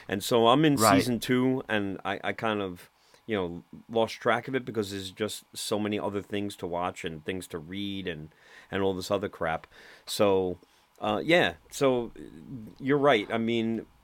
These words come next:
Speaker 2: Well, that I
Speaker 1: Bly
Speaker 2: think, uh,
Speaker 1: Manor
Speaker 2: it, yeah, season two, I think, of, uh, Santa Clarita, uh, I think that's a final one, right? 'Cause they
Speaker 1: I,
Speaker 2: ca-, I
Speaker 1: I,
Speaker 2: think they
Speaker 1: I'm not
Speaker 2: canceled
Speaker 1: sure
Speaker 2: it.
Speaker 1: if it was two or three, but it is canceled now. So that's one of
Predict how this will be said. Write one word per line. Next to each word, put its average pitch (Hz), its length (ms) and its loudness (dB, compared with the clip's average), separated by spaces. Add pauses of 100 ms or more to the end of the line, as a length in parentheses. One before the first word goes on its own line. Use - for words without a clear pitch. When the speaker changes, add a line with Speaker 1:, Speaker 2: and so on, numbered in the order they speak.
(640)
Speaker 2:
Well, 127 200 12
that 160 220 12
I - 60 12
Speaker 1:
Bly 160 140 12
Speaker 2:
think, 160 140 8
uh, 147 40 8
Speaker 1:
Manor 139 280 10
Speaker 2:
it, 135 180 10 (440)
yeah, 120 420 12
season 196 480 6
two, 208 260 6
I 131 60 10
think, 131 260 2
of, 110 200 6
uh, 107 180 12
Santa 120 280 6
Clarita, 117 480 2
uh, 123 140 10
I 123 80 8
think 156 160 2
that's 143 240 4
a 110 100 6
final 120 640 6
one, 135 320 8
right? 113 320 6
'Cause 120 180 0
they 139 80 8
Speaker 1:
I, 127 40 8
Speaker 2:
ca-, - 180 2
I - 40 8
Speaker 1:
I, - 80 6
Speaker 2:
think 165 140 6
they 135 60 6
Speaker 1:
I'm 151 300 6
not 165 80 6
Speaker 2:
canceled - 140 6
Speaker 1:
sure 185 100 4
Speaker 2:
it. 180 60 4
Speaker 1:
if 165 100 -4
it 160 60 2
was 123 200 -2
two 143 260 -4
or 120 80 0
three, 123 260 -4
but 98 180 -2
it 98 100 -2
is 107 160 -2
canceled 101 480 -6
now. 90 200 -8
So 95 400 -8
that's 113 220 -6
one 101 100 0
of 98 80 2